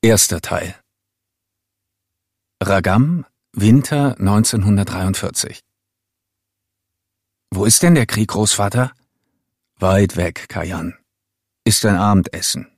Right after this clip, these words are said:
Und warum können wir ihn nicht sehen? Weil er uns nichts angeht. Ich bin zu alt und du bist zu klein,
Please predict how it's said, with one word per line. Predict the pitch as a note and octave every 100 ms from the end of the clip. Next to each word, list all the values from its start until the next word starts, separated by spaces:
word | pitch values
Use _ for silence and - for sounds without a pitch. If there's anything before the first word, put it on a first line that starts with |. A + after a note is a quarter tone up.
| _ _ _ _ _ _ _ _ _ _
Und | - G2+
warum | G2 G#2+ G#2
können | G2+ A2
wir |
ihn | G2+
nicht | F#2+ -
sehen? | F#2+ A2 D#3 - _ _ _ _ _ _ _ _ _
Weil | G2+ G#2
er | A2+ A2
uns | G#2+ G2+ -
nichts | F#2 -
angeht. | - G2 F#2 - D#2+ - - _ _ _ _ _ _
Ich | B2 A#2
bin | B2 A2
zu | F2
alt | - G#2+ C#3 F#3+ - - _ _ -
und | A2
du | B2+
bist | C3 A#2 -
zu | A2
klein, | - G#2+ G2+ F#2+ D2+ -